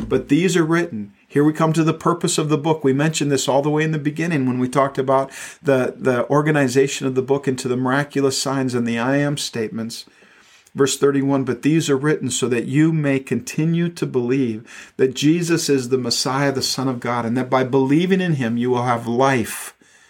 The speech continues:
You will have life by the power of his name." On Friday and Saturday, the disciples are wrestling with a tombstone.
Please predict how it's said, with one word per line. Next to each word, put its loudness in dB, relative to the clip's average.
You -4
will 0
have 0
life 0
by 0
the 2
power 0
of -4
his 2
name." -4
On -6
Friday 2
and 0
Saturday, 0
the -2
disciples -2
are 0
wrestling -2
with -4
a -2
tombstone. -8